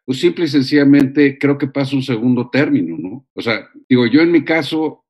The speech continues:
eh, desde muy chico me educaron para tener éxito y ser un triunfador en la vida, ¿no?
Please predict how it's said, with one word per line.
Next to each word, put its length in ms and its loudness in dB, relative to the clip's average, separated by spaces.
eh, 300 -8
desde 320 -4
muy 200 4
chico 300 -2
me 120 0
educaron 720 -2
para 280 -6
tener 280 -2
éxito 420 -8
y 120 -4
ser 420 -2
un 200 -2
triunfador 760 -4
en 260 -4
la 100 -4
vida, 400 -4
¿no? 400 -4